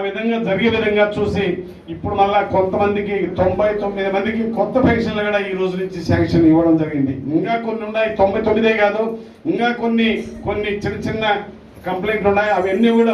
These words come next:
ఫుల్ఫిల్ చేసి ఐదో తేదీలోగా ఇంకా కొంతమంది కొ-, కొన్ని పెరిగే ఛాన్సెస్ ఉన్నాయి. తప్పకుండా ఇవన్నీ కూడా పెన్షన్లు కూడా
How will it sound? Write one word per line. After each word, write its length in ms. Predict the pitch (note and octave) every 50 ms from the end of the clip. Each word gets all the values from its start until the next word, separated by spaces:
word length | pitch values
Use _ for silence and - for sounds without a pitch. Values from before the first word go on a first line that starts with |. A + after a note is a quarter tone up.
| - -
ఫుల్ఫిల్ 380 | G3+ G3+ F#3 G3 G#3 G#3 G#3 G#3
చేసి 260 | G#3 F#3 - G3+ - F3+ - - - - - - - - - E3 F#3+
ఐదో 180 | A#3 A#3 A#3+ A#3 A3+
తేదీలోగా 540 | A3+ A3+ A3+ A3+ A3+ A3+ A3 A3 A3 G#3+ G3+ G3 F#3 - - E3 D#3+ F3+
ఇంకా 180 | G3+ A3 A#3+ A#3+ A#3 A#3 A#3
కొంతమంది 400 | A3 A3 A3 G#3+ F#3 G3+ G3+ G3 F3+ F3+
కొ-, 120 | F3 - - -
కొన్ని 240 | G3 G#3 G3+ G3 F#3 -
పెరిగే 240 | F#3 F#3 G3 G#3 G3+ F#3 G3
ఛాన్సెస్ 380 | G3 G3 F#3 F#3 G3 F3+ - F#3
ఉన్నాయి. 220 | F#3 F#3 F#3 F#3+ F#3 F3+ - - - - - - -
తప్పకుండా 560 | D#3 D#3+ D#3+ - - A3 A3+ A3+ A3 A3+ A3 - - G3+
ఇవన్నీ 260 | G3+ G3+ G3 G3+ G3+ G3+
కూడా 140 | G3 G3 F#3+ F#3+ -
పెన్షన్లు 380 | F3 F3+ F#3 F3+ G3 G3+ G3 F#3 F#3+
కూడా 140 | F#3 F#3